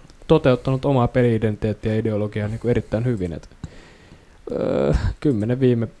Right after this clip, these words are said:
tai viime viitiseen peliin on kuntopuntarin kakkosena, kolme voittoa, kaksi tasuria.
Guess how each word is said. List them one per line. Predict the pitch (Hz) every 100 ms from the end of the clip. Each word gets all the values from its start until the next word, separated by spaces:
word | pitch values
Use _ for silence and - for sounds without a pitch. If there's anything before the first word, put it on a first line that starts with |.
| 139
tai | 160
viime | 165 151 127 143
viitiseen | 147 135 127 127
peliin | - 127 127
on |
kuntopuntarin | 123 135 123 127 120 123
kakkosena, | 123 120 - - 117
kolme | 110 110 104
voittoa, | 110 101 - 104
kaksi | 104 101
tasuria. | - 104 107 107 101